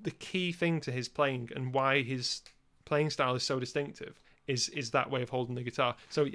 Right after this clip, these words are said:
yeah, an incredible guitar style, which really translates to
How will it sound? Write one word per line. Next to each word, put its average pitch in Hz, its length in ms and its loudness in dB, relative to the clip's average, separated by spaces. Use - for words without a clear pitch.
yeah, 139 180 2
an - 80 -4
incredible 135 480 2
guitar 135 300 2
style, 123 240 2
which 135 260 -2
really 143 300 2
translates 131 600 0
to 123 320 -2